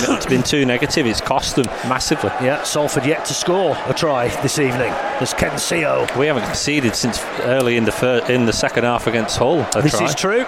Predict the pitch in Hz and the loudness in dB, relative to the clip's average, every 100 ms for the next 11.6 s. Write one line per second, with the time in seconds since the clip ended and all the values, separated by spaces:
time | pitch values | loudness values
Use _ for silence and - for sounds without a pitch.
0 | - 185 196 - 180 180 202 190 185 190 | 0 -2 -2 -2 0 0 2 2 0 0
1 | 214 196 202 220 185 - 214 208 - - | 0 0 0 0 -2 0 0 0 -2 -4
2 | - - - - - - 175 180 175 160 | -6 -8 -8 -6 -6 -2 0 2 0 0
3 | 180 175 165 - - - - - - - | 2 2 0 0 -4 -4 -4 -6 -6 -2
4 | 143 151 160 - - 170 156 160 - - | 0 2 0 -2 -2 0 0 -2 -4 -4
5 | - - - - 127 127 135 - - - | -4 -2 -2 -2 -2 -2 0 0 0 -2
6 | - - - - 147 139 156 160 165 175 | -2 -2 -2 0 0 2 2 0 0 0
7 | 202 208 196 151 156 156 139 139 143 185 | 2 2 0 -2 -2 -2 -2 0 0 0
8 | 180 151 147 - 160 170 - - - - | 0 0 -2 0 0 0 -2 -4 -4 -4
9 | - - - 190 175 165 175 175 165 160 | -4 -4 0 0 0 0 0 0 0 0
10 | 175 170 165 170 165 160 147 127 - - | 0 2 0 0 0 2 0 0 -4 -6
11 | - 208 214 - 185 160 | -2 0 0 0 0 0